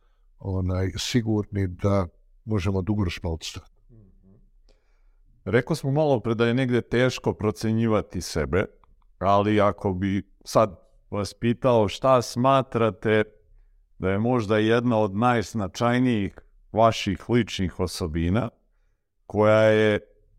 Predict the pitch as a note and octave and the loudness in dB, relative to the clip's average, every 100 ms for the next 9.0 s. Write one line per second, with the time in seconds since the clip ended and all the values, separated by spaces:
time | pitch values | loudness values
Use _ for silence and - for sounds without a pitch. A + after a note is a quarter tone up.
0 | _ _ _ _ F2 E2+ G#2+ B2 A#2+ G#2 | _ _ _ _ -12 -4 0 2 4 2
1 | G2+ G#2 A2 G2+ G2+ G2 F2+ F#2+ F#2+ G2 | 4 4 4 2 -2 -4 -4 0 2 4
2 | F#2 F2+ - G#2 G2+ F#2 F#2 F#2 F#2 F2+ | 2 0 -6 -4 -2 -2 2 4 4 2
3 | F2+ - _ _ _ - F#2+ F#2+ F#2 G2 | 0 -8 _ _ _ -8 -2 0 2 0
4 | - G2+ F2+ F2 - F#2+ G2 E2+ E2+ F#2 | 0 2 4 2 -2 -8 -4 -2 0 2
5 | F2+ E2 - F2+ D#2 - F2+ F#2 A2 G#2 | 0 -2 -6 -6 -6 -6 -2 0 0 -2
6 | - G#2+ G#2 G2+ G#2+ - F2 G2+ G2 F2 | -4 -2 2 2 2 -2 -2 0 2 0
7 | F#2 F#2 F#2+ F2+ - G2+ G2+ - F#2 - | -4 -2 -2 -4 -4 -4 -4 -6 -8 -6
8 | F#2+ - G2+ G2 G2 - F#2+ F2 F2+ F2+ | -6 -2 0 0 -2 -4 -6 0 2 2